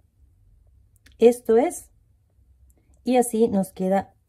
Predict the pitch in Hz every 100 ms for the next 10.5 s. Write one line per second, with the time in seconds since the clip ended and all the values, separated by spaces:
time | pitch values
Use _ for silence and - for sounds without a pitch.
0 | - 220 240 226 220 226 214 214 233 233
1 | _ _ _ _ _ - 226 196 190 190
2 | 185 185 - 180 170 _ _ _ _ _
3 | _ _ _ 190 180 - 196 196 - 208
4 | 214 226 214 185 175 - - 190 196 196
5 | 196 - 185 175 170 156 151 - 160 156
6 | - 170 160 165 - 165 165 175 165 156
7 | 170 _ _ _ _ _ _ _ _ _
8 | _ _ _ _ - 165 160 147 - 170
9 | 160 196 196 220 208 220 190 175 - 190
10 | 226 190 160 202 233